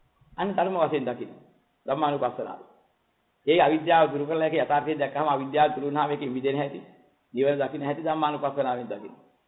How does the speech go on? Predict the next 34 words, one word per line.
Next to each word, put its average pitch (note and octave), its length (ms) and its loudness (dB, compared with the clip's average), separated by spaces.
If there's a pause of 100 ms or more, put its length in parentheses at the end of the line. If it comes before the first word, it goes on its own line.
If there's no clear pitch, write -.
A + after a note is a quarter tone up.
(460)
ඒකද E3+ 240 2
මාර්ගය D3 360 4
වන F3 260 0
ආර්ය D3+ 260 0
අෂ්ටාංගික D#3 400 0
මාර්ගයේ D3 400 0 (520)
මේකයි D3+ 300 2
කියලා D3 340 -4
ධම්මානුපස්සනාවෙන් C#3 840 -2
දකින්න. - 280 -10 (320)
මේ - 120 -8
විදිහට F3+ 280 0
ධම්මානුපස්සනාවෙන් F3+ 840 0
දකින්නේ F#3 340 -2
ඒකයි. D#3+ 240 -6 (1400)
මේ C#3+ 100 -8
කාය C3+ 300 6
වේදනා D3+ 420 0
චිත්ත C3+ 220 -8
ධම්ම C#3+ 280 -2
කියන D3 180 -6
මේවා E3+ 220 -6
කායානුපස්සනාවට D3+ 800 -2
අයිති C#3 220 -6
ඒවාන් C#3+ 180 0
පෙන්වන්නේ C3+ 320 -4
නැහැ. E3 220 -6 (640)
හිත C3 100 -10 (140)
පිළිවන් D#3 360 -2
සම්බන්ධයක් D3 540 -2
ඒ D#3 120 -4
තිස් D3+ 160 -10
දෙකට D3+ 260 -6
නැහැ. D3 180 -8